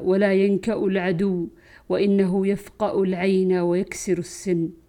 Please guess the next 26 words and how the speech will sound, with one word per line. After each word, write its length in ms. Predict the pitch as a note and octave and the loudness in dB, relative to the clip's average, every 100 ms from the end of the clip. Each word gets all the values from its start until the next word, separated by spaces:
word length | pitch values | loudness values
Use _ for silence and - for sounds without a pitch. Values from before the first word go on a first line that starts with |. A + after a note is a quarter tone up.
| _ _ _ _ _ _ _ - - - - | _ _ _ _ _ _ _ -20 -20 -20 -2
باب 220 | G#3+ F#3+ | 2 4
الحمد 380 | F#3 - G#3 F3 | 2 0 0 2
للعاطس. 840 | E3+ E3 D3+ F3 E3+ E3 - - _ _ _ - | 2 2 2 -2 -2 -6 -6 -16 _ _ _ -2
عن 180 | F#3+ F#3 - | 0 0 -2
أنس 240 | G3+ - | -2 0
بن 180 | F#3+ F#3+ | 0 2
مالك 280 | F#3+ F#3 G3+ | 2 0 0
رضي 320 | F#3 F3+ F#3 | 0 2 2
الله 360 | F3+ F#3 F#3 F3 | 2 2 2 0
عنه 240 | F#3+ F#3+ | 0 -2
قال: 360 | F#3 F#3 E3+ D#3+ - - - - | -2 0 0 -2 -10 -20 -14 0
"عطس 500 | E3+ G#3+ G3 F#3+ G#3+ | 0 2 -2 -2 0
رجلان 840 | F#3+ G3 F3+ G3 G3+ G3+ G3 G3 | 2 0 0 0 2 2 2 2
عند 200 | G#3+ F#3+ | 0 0
النبي 480 | F#3+ F#3+ F3 F3+ E3+ | 2 2 2 0 0
صلى 200 | - F3+ | -2 -2
الله 320 | E3+ E3+ E3+ | 0 0 -2
عليه 300 | E3+ E3+ E3 | -2 -2 -2
وسلم، 460 | D#3+ - F3 E3 D#3+ - - | -4 -2 -2 -2 -6 -12 -20
فشمت 600 | - G#3+ B3+ A#3 A3 G#3 A#3 | -8 -4 2 4 4 2 -2
أحدهما 1000 | A#3+ G#3+ A3 F#3 A3 A3 G#3+ A3 A#3 - - | -2 -2 -2 0 0 0 0 0 -2 -8 -4
ولم 320 | G#3 A3 G#3+ | 0 2 2
يشمت 520 | G3 F#3+ G3 F3+ F3+ | 2 0 0 0 -2
الآخر، 460 | F3+ D#3+ D#3+ - E3+ - - - - - | -2 -2 -4 -8 -14 -16 -20 -20 -20 -6
فقيل 500 | G#3 B3 A3 F#3+ F#3 | -2 2 2 4 2
له" 140 | G3 | 0